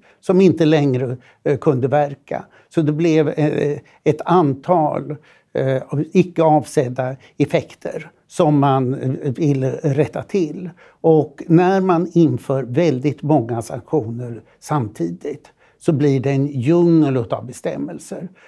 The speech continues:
Så att företag vet inte vad de, de ska göra. Och det här drabbar då företag som inte har haft några on-, onda avsikter. Det kan vara ett skäl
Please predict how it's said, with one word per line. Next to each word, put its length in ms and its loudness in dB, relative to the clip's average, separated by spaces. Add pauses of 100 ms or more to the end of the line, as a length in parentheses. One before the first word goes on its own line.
(100)
Så 140 -2
att 120 -2
företag 800 0
vet 360 -4
inte 300 -4
vad 380 -6 (300)
de, 460 -2
de 260 0
ska 220 -2
göra. 600 -4
Och 400 -2
det 60 4
här 140 2
drabbar 440 2
då 400 -4
företag 640 0
som 280 -6
inte 520 0
har 300 -2
haft 380 -8
några 260 -4
on-, 340 -2
onda 480 2 (300)
avsikter. 720 -2
Det 120 2
kan 180 0
vara 180 4
ett 200 -6
skäl 340 -4